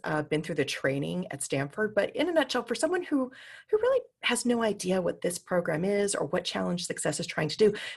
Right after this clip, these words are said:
could you kind of share with us, like, the sixty-second elevator pitch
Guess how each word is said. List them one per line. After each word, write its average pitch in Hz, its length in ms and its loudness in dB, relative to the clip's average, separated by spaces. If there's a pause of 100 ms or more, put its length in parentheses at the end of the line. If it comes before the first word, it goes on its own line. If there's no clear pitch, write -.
could - 200 4
you 440 80 8
kind 494 180 4
of 480 80 6
share 214 260 4
with 214 220 4
us, 196 320 2 (380)
like, 185 160 -2
the 175 80 6
sixty-second 180 1200 0
elevator 170 480 2
pitch - 540 0